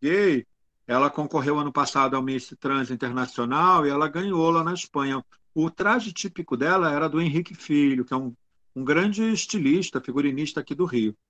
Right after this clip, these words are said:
Henrique Filho faz as fantasias da Fabiola, a esposa do Anísio Abraão da Vila, da Beija-Flor.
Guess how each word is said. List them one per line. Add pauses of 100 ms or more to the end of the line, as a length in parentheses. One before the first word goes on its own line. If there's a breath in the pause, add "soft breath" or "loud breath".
(280)
Henrique
Filho
faz
as
fantasias (560)
da
Fabiola, (220)
a
esposa
do
Anísio
Abraão
da
Vila,
da
Beija-Flor.